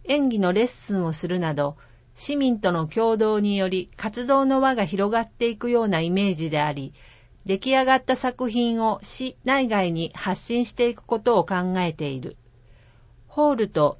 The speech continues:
近鉄被災駅との間に地元商店街があることは非常に良い立地条件であることから、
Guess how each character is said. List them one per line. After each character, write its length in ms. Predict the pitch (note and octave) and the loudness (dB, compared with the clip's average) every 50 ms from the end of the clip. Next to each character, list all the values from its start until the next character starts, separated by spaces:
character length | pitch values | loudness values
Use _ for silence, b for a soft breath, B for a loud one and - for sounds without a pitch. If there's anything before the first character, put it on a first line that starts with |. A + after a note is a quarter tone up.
| - | -10
近 240 | - B3 B3+ B3+ B3 | -4 -2 0 0 0
鉄 280 | - C4+ C4 - C4 A#3+ | 0 -2 -2 -2 -4 -6
被 60 | - | -4
災 380 | - - C4 B3+ B3+ B3+ B3 | -2 0 2 2 2 2 0
駅 160 | A3+ G#3 G#3 - | -2 -2 -2 -4
と 140 | - E3+ | -4 -4
の 220 | E3 D#3+ D3+ - - | -2 -2 -2 -2 -2
間 320 | F3 F3 E3+ D#3+ E3 D#3 | -4 -4 -2 -2 -2 -2
に 220 | D#3 D#3+ D#3 D#3 b b b b - | -2 -2 -4 -6 b b b b -10
地 120 | - F3 | -6 -2
元 280 | F#3+ A#3 B3+ C4 C#4+ C#4 | 0 0 0 0 0 -2
商 220 | - - C#4 C4+ | 0 2 2 2
店 280 | C4+ - C#4 C4+ C4 B3+ | 2 2 2 2 2 4
街 200 | A#3 G#3+ F#3+ F3+ | 4 2 2 2
が 220 | E3 F3 E3 - | 2 0 0 2
あ 60 | F#3 G3 | 0 0
る 100 | F#3+ D#3+ | -2 -2
こ 160 | - D#3+ D#3+ | -2 -6 -4
と 160 | D#3 D#3+ D3+ | -4 -2 -2
は 160 | C#3+ C3+ - - | -2 -2 -4 -6
非 220 | - - G#3+ G3+ | -10 -8 -6 0
常 200 | G#3 B3+ C4+ C#4 | 2 4 4 4
に 160 | C4 C4+ C#4 | 4 2 2
良 140 | C#4+ C#4 C4+ | 4 2 2
い 80 | A#3+ F#3 | 2 0
立 200 | E3+ F3 D#3+ - | -2 -4 -4 -6
地 180 | - A3 A#3 | -10 -8 -2
条 200 | A#3 C4 C4+ B3+ | 2 2 2 2
件 260 | - A3 G3 F#3 F3 | 0 -2 -2 -2 0
で 80 | E3 E3 | 0 0
あ 140 | D#3+ E3 F#3 | 0 0 0
る 120 | F#3+ F3 | 0 -2
こ 140 | - E3 D#3 | -4 -6 -6
と 120 | D#3+ E3 | -6 -6
か 160 | D#3 - D3+ C#3+ | -6 -4 -4 -2
ら、 200 | C#3+ D3 D3 | -2 -4 -6